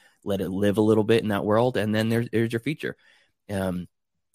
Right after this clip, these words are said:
there's a filmmaker who's made a bunch of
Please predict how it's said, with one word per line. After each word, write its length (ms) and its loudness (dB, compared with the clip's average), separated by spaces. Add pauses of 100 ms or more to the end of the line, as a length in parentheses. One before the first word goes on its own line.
(160)
there's 160 2
a 60 0
filmmaker 480 4
who's 340 -4
made 360 -2
a 80 -2
bunch 340 0
of 200 -4